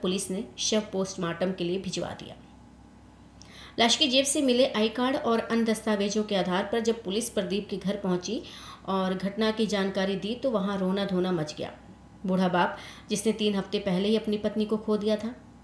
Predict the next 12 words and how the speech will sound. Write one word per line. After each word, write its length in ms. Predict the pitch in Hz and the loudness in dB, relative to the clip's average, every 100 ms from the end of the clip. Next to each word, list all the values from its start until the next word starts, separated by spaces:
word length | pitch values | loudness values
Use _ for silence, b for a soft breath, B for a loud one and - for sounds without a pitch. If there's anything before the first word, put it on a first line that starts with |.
| B B B - | B B B -6
अब 80 | |
जवान 300 | 185 202 202 190 | 2 2 4 2
बेटे 240 | 190 208 | 0 0
की 140 | 202 | -2
हत्या 280 | 180 180 196 | -2 0 -2
का 120 | 190 | 0
समाचार 460 | 190 190 180 180 180 | -2 0 -2 0 -2
सुनकर 360 | 175 196 196 190 | 0 -2 -2 -2
जमीन 320 | 180 180 180 | 2 2 2
पर 220 | 190 180 | 0 -2
गिर 180 | 170 165 | -2 -4
पड़ा। 200 | - - | -6 -8